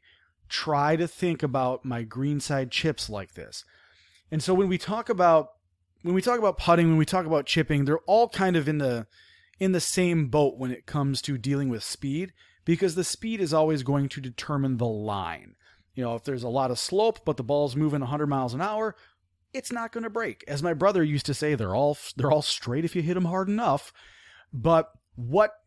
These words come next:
it comes down to is really making sure that you've got good touch all around the green, because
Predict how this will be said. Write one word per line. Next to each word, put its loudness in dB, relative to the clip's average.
it -4
comes -4
down 0
to -6
is -4
really -4
making -2
sure -4
that -4
you've -6
got -2
good 0
touch -2
all 6
around 2
the -2
green, -2
because 2